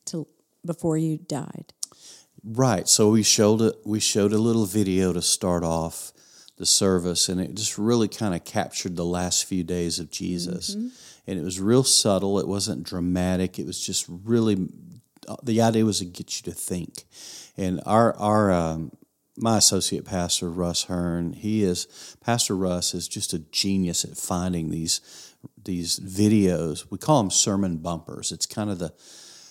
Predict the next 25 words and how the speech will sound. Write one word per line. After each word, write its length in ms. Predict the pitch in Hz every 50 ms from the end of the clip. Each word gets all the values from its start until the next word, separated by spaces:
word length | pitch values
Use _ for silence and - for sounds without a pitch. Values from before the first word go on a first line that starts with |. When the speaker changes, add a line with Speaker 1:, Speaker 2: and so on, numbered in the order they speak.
| - _ _ _
Speaker 2:
transitional 640 | - - 135 127 117 104 117 117 - - - 113 104
time 360 | - - 120 110 104 101 98
between 400 | 95 98 - - 110 107 101 98
coming 340 | - - 117 107 101 98 95
out 120 | 92 90 90
of 100 | 80 82
a 140 | 82 71 76 69 - -
time 300 | - - 101 95 92 85
of 100 | 82 85
meet 280 | 85 90 101 110 107
and 180 | 98 92 95 90
greet 300 | 82 90 92 95 92 85
in 80 | 87
the 80 | 87 87
service 500 | - - - 87 90 87 85 90 - -
and 100 | 92 90
then 140 | 90 90 90
going 240 | 90 92 90 87 85
into 220 | 82 80 80 -
the 80 | - -
wor-, 180 | 90 - - -
into 200 | - 85 87 90
the 100 | 82 78
message. 540 | 80 85 90 98 95 - - - - - - - - - - - - - - - - _
But 240 | - 107 - -